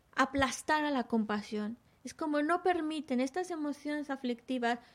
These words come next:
no permiten que esa compasión brille, surja en nuestra mente. En el momento en el cual perm-, le damos mayor fuerza a nuestra compasión, en el momento en el cual nuestra mente esté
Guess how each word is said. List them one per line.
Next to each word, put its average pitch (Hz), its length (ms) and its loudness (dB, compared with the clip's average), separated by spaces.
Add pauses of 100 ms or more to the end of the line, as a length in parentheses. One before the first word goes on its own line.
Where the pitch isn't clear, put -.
(120)
no 320 260 0
permiten 294 680 0
que 269 140 -2
esa 285 200 -2
compasión 254 720 2
brille, 262 680 2 (240)
surja 311 580 -2
en 240 60 0
nuestra 226 300 -4
mente. 208 520 -2 (1000)
En 240 140 4
el 240 140 6
momento 247 400 4
en 370 100 0
el 294 160 -2
cual 226 420 2 (460)
perm-, 247 360 4
le 240 160 6
damos 320 300 2
mayor 277 360 2
fuerza 247 840 -2 (300)
a 233 140 2
nuestra 240 480 2
compasión, 240 800 -4 (400)
en 240 140 0
el 240 100 4
momento 269 400 2
en 359 100 2
el 294 140 2
cual 254 340 4
nuestra 240 340 0
mente 269 340 0
esté 277 460 -4